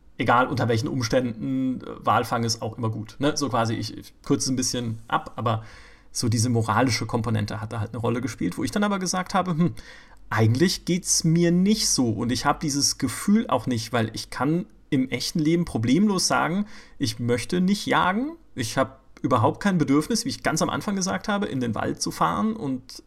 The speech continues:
auf Rehe oder Hirsche oder Hasen zu schießen oder Vögel oder was auch immer, möchte ich nicht, brauche ich nicht. Aber ich kann das trotzdem sehr gut in einem Spiel machen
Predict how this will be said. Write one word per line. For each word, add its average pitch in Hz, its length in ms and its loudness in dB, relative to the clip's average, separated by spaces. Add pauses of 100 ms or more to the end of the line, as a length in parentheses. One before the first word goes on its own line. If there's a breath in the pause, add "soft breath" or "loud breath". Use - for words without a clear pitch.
auf 123 200 -4
Rehe 143 240 0
oder 117 220 -2
Hirsche 147 340 0
oder 110 240 -6
Hasen 160 420 -4
zu - 140 -12
schießen 214 360 -4
oder - 180 -4
Vögel 123 320 -2
oder 107 200 -2
was - 140 -2
auch - 120 -6
immer, 226 380 -4
möchte 110 240 -2
ich - 80 -4
nicht, 247 140 -6
brauche 117 220 0
ich 175 60 0
nicht. 254 200 -2 (760 loud breath)
Aber 117 520 4
ich - 160 -2
kann 135 160 0
das - 480 0
trotzdem 180 540 0
sehr 143 200 4
gut 180 200 -2
in 156 100 -2
einem 123 220 -2
Spiel 127 380 0
machen 220 360 0